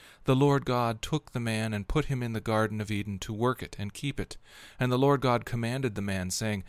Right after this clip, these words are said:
"You may surely eat of every tree in the garden, but of the tree of the knowledge of good and evil you shall not eat, for in the day that you eat of it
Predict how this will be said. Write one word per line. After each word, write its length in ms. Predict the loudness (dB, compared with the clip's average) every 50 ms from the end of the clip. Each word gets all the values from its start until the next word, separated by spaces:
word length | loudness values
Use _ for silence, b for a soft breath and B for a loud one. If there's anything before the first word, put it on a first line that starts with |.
| B B B B B
"You 140 | 0 2 2
may 160 | 4 2 2
surely 480 | 0 -2 0 0 2 2 2 2 0 -2
eat 240 | -2 -2 -2 -2 -2
of 160 | -4 -4 -4 -2
every 300 | -2 -2 0 0 -2 -2
tree 240 | -2 -2 -2 0
in 100 | -2 -2
the 80 | -2 -2
garden, 440 | -2 0 2 2 2 0 -2 -6 -10 B B B B B B B
but 220 | B 4 4 4 4
of 160 | 4 0 0
the 80 | -2 -2
tree 300 | 0 0 2 2 4 2
of 140 | 2 2
the 80 | 0 0
knowledge 460 | 2 2 2 2 2 2 0 0 -2
of 160 | -4 -4 0
good 160 | 0 2 2 2
and 140 | 2 0
evil 400 | 0 0 -2 -2 -2 -4 -4 -6 b b
you 160 | b -2 0 0
shall 300 | 0 0 0 0 0 0
not 240 | 0 -2 -2 -2
eat, 200 | -4 -8 -12 -14
for 200 | -12 -8 -6 -2
in 140 | 0 0 2
the 80 | 0 0
day 300 | 0 0 0 0 0 0
that 220 | 0 0 -2 0
you 120 | -2 -2 0
eat 180 | 0 -2 0 0
of 120 | 0 -2
it 180 | -2 -4 -4